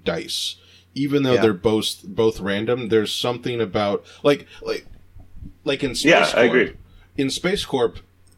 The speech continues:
Speaker 1: the adventure you get is that you have all these, you start each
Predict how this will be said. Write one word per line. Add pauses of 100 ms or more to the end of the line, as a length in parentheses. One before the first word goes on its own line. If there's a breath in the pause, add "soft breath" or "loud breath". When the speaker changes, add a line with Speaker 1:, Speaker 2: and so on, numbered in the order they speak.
(340)
Speaker 1:
the
adventure
you
get
is
that
you
have
all
these,
you
start
each